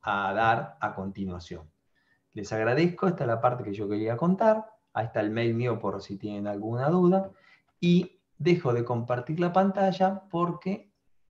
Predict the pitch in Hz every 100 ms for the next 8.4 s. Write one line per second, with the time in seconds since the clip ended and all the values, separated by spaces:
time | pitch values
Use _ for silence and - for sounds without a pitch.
0 | _ - 123 117 117 139 139 139 139 127
1 | 127 127 135 135 - 143 160 160 147 151
2 | - - _ - - - 113 110 107 107
3 | 117 113 117 120 135 143 156 147 147 160
4 | 175 _ - 101 104 127 127 175 165 170
5 | 175 _ _ _ _ _ _ _ - 113
6 | 120 127 135 131 135 127 - 110 120 -
7 | - 123 113 110 110 104 98 95 90 92
8 | 87 85 - 87